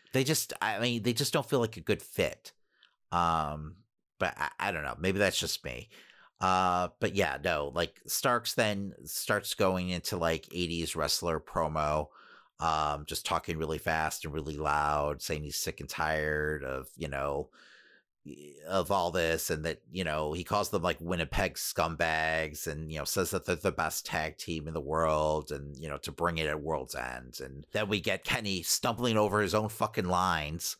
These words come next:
<laughs> it's, <laughs> which, I mean, how many times has he fucking said, you know, the whole "I bid you adieu" line, I mean, at this point?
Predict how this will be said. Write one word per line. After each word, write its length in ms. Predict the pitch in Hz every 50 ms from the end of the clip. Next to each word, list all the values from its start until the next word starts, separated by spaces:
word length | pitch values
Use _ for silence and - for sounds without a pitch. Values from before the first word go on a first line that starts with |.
| _ _ _ _
<laughs> 540 | - - - - 349 392 - - - - -
it's, 400 | - - - - - - - - - - - - - - 240 - - -
<laughs> 500 | - 240 - - _ - - - - -
which, 420 | - - 196 190 196 - - - - - - - - - - - -
I 100 | - 165
mean, 140 | 165 170 156
how 100 | 139 202
many 160 | 196 180 165
times 320 | - 240 294 302 302 -
has 180 | - 135 120 117
he 100 | 120 120
fucking 480 | 117 - - - 285 277 - 139 117 110
said, 420 | - - - - 147 151 139 -
you 140 | - 143 139
know, 280 | 123 120 120 120 120 123
the 180 | 110 117 117 113
whole 360 | 117 123 127 123 120 110 104 - -
"I 280 | 85 90 78 101 123
bid 260 | 110 95 117 117 104
you 140 | 110 123 113
adieu" 380 | 110 101 85 110 110 110 117 113
line, 420 | 104 92 90 90 87 87 80 71 69
I 60 | -
mean, 140 | 95 85 85
at 160 | 110 104 -
this 140 | - 98 -
point? 360 | - 101 98 87 80 78 71